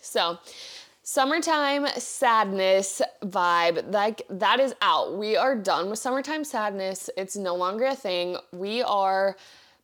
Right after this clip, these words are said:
trying to implement summertime madness. And so basically, I'm trying to start this revolution, summertime madness, over on the Big Intentions podcast, because I truly believe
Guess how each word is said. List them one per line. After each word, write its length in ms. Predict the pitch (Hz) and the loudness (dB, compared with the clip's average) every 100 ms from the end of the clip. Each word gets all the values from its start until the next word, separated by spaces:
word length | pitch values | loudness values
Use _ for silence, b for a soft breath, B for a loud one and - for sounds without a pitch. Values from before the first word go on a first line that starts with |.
| _ _ _ _ | _ _ _ _
trying 440 | - 226 214 208 | -4 -2 -2 -2
to 520 | 208 220 208 190 185 180 | -4 -2 2 4 4 2
implement 480 | 190 190 196 185 - | -2 -4 -2 -2 -2
summertime 600 | - 190 196 202 180 175 | -4 -2 -2 -4 -4 -2
madness. 580 | 160 135 127 101 180 - - | -2 -2 -4 -10 -10 -12 -8
And 560 | 190 190 190 190 190 | -2 0 2 2 0
so 120 | 180 214 | -2 -2
basically, 560 | 220 277 320 349 339 302 - 196 | 0 -2 -4 -2 0 -2 -4 -4
I'm 240 | 208 254 | -2 -2
trying 200 | 285 302 | -4 -6
to 60 | 294 | -4
start 240 | 262 233 | -4 -4
this 160 | 262 - | -4 -4
revolution, 680 | 202 226 196 175 175 180 - | -4 -2 -6 -6 -6 -8 -10
summertime 600 | - 180 175 180 220 220 | -10 -8 -8 -6 -6 -4
madness, 500 | 156 156 165 196 - _ - | -6 -6 -8 -10 -12 _ -4
over 240 | 180 185 | -2 -2
on 140 | 175 | -4
the 40 | 180 | -4
Big 180 | 170 175 | -4 -4
Intentions 380 | 185 202 220 | -8 -12 -14
podcast, 640 | 220 175 180 175 165 196 - B B B - | -10 -8 -8 -8 -6 -8 -14 B B B -10
because 340 | 254 294 285 | 0 2 4
I 180 | 262 233 | 4 2
truly 340 | 233 262 302 | 2 0 2
believe 640 | 320 311 247 226 247 285 | 0 0 0 0 0 2